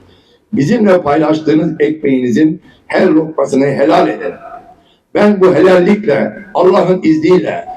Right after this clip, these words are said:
omuzlarında sizlerin sorumluluğunu taşımak için adayım. Memleketim Afyonkarahisar'a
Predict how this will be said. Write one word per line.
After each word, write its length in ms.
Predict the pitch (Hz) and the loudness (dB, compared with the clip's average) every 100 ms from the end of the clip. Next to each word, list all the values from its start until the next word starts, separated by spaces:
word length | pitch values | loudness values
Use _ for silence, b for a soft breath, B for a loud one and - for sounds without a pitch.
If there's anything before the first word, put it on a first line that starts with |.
| B B - | B B -4
omuzlarında 960 | 160 185 180 175 175 165 180 185 185 - - - | 0 0 2 2 0 2 2 0 -4 -14 -14 -2
sizlerin 500 | 160 160 208 208 180 | 0 2 2 2 0
sorumluluğunu 580 | - 156 160 160 180 | 0 0 2 0 0
taşımak 440 | 160 143 160 196 - | 0 0 0 0 -2
için 260 | - - - | -2 -2 -4
adayım. 380 | - 107 98 - _ _ _ _ _ _ B B B B - | -2 -4 -6 -14 _ _ _ _ _ _ B B B B -4
Memleketim 680 | 151 185 180 180 180 196 - | -2 0 0 2 2 2 2
Afyonkarahisar'a 1400 | 185 185 - - 147 165 165 147 139 165 202 - - | 0 2 0 0 0 0 0 -2 0 -2 -4 -8 -20